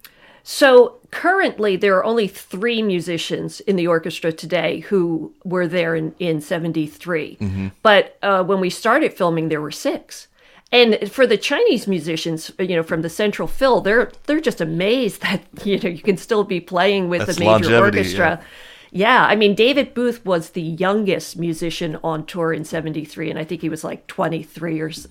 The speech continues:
Speaker 1: or something, but he still performs with the orchestra.
Speaker 2: Uh, I just, <laughs> I love that. You know, uh,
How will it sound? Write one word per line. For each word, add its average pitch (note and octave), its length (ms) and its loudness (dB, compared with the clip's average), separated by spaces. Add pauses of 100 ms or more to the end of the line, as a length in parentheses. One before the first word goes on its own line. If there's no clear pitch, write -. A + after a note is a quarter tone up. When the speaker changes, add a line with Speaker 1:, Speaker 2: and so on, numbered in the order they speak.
Speaker 1:
or E3+ 80 -8
something, D#3+ 420 -6
but - 140 -2
he B3+ 160 -6
still A3 440 -2
performs G#3 560 -6
with E3 140 -8
the E3 120 -4
orchestra. E3 540 -8 (260)
Speaker 2:
Uh, D#2 420 -10
I F2+ 140 -10
just, - 240 -14
<laughs> - 40 -14
I E2 300 -6
love F#2 380 -2
that. E2+ 180 -6 (680)
You B2+ 80 2
know, A#2+ 180 6
uh, A2 280 6